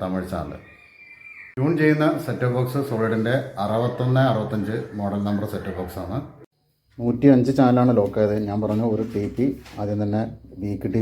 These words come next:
പി ഉണ്ട് എന്ന് പറഞ്ഞിരുന്നല്ലോ, അത് കയറിയിട്ടില്ല. അതും കൂടി കയറുകയാണെങ്കിൽ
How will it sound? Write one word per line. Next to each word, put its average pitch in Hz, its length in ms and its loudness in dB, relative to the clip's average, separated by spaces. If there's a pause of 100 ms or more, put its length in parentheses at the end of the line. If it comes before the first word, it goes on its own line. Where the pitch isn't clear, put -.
പി 117 100 -2
ഉണ്ട് 98 160 0
എന്ന് 110 160 2
പറഞ്ഞിരുന്നല്ലോ, 90 480 -4 (560)
അത് 92 100 -4 (160)
കയറിയിട്ടില്ല. 95 460 -2 (280)
അതും 95 160 -4
കൂടി 110 120 0 (100)
കയറുകയാണെങ്കിൽ 104 460 -2